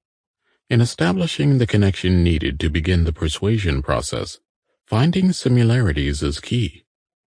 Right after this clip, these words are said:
When a person acts like you, the subconscious takes note and recognizes commonality. To secure a successful manipulation of a person's decision-making, use the tools you have available.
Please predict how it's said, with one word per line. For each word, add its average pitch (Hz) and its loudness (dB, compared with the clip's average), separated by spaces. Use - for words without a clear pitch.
When 95 0
a 80 2
person 76 -4
acts 92 -2
like 71 -2
you, - -8
the 107 4
subconscious 139 -2
takes 113 0
note 107 0
and 80 2
recognizes 76 -2
commonality. 80 0
To 123 0
secure 139 0
a 123 2
successful - -2
manipulation 98 2
of 80 2
a 85 0
person's 87 0
decision-making, 76 -2
use 139 2
the 147 0
tools 80 0
you 85 2
have 90 2
available. 98 0